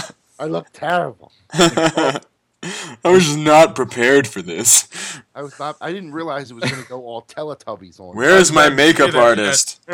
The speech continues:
Speaker 3: yeah. <laughs>
Speaker 2: Where's my makeup artist?
Speaker 1: You're
Speaker 2: But
Speaker 1: fired. Audrey!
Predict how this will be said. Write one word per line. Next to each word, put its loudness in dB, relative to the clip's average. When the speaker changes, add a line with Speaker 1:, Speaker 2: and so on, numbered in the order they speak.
Speaker 3:
yeah. -8
<laughs> -20
Speaker 2:
Where's -12
my -8
makeup -16
artist? -20
Speaker 1:
You're -10
Speaker 2:
But -6
Speaker 1:
fired. 6
Audrey! 6